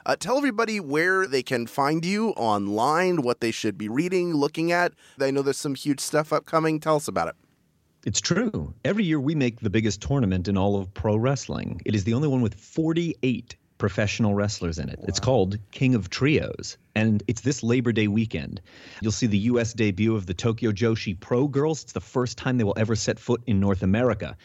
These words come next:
Speaker 2: Six of the breakout stars of the Australian independent scene are coming to the United States.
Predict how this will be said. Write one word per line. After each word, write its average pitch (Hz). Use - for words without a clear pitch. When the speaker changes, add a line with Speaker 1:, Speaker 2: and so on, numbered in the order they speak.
Speaker 2:
Six -
of 113
the 120
breakout 131
stars 123
of 113
the 117
Australian 135
independent 135
scene 92
are 95
coming 113
to 107
the 104
United 110
States. -